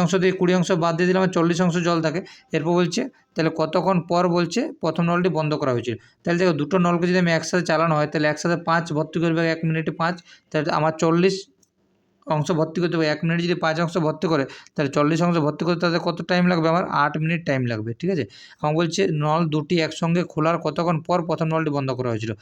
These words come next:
তাহলে প্রথম নলটি বন্ধ করা হয়েছিল এই যে আট মিনিট পর, আট মিনিট পর বন্ধ করা হয়েছিল। আট মিনিট পর বন্ধ করার পর পরেরটা আমার দশ মিনিট আরও চলেছিল। তাহলে ডাবল, তাহলে দেখো, আমি বুঝতে পারছি যে আমার আট মিনিটে টোটাল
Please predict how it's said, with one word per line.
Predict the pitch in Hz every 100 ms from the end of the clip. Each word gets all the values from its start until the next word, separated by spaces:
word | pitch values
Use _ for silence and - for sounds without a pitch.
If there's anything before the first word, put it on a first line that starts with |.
| - _
তাহলে | - 143
প্রথম | 139 135 160
নলটি | 165 165 147
বন্ধ | 147 156
করা | 165 160
হয়েছিল | 160 175 165
এই | 160
যে | 190 - _ _ -
আট | 160 165
মিনিট | 165 165 165
পর, | 160 160 160
আট | 151 156
মিনিট | 160 165
পর | 175 160
বন্ধ | 160 160 165
করা | 165
হয়েছিল। | 156 160 165 - _ 151
আট | 151 160
মিনিট | 170 165
পর | 165
বন্ধ | 156 160 165
করার | 165 160
পর | 180 196 - _ _ _ _ _ _ _ -
পরেরটা | 151 156 170 175
আমার | 196 160
দশ | 156 165
মিনিট | 175
আরও | 175 180
চলেছিল। | 156 131 131
তাহলে | 135 131
ডাবল, | 139 151 - _ _ _ _ _ 294 302 _ _ _ _ _ _ _ _ _ _ _ -
তাহলে | 170 175
দেখো, | 170 226 - - 170
আমি | 175 165 165 - 175
বুঝতে | 170 165 190
পারছি | 190 196
যে | 190
আমার | 202 - 165
আট | 165 180
মিনিটে | 185 180 233 - _ _ _ _ -
টোটাল | 170 190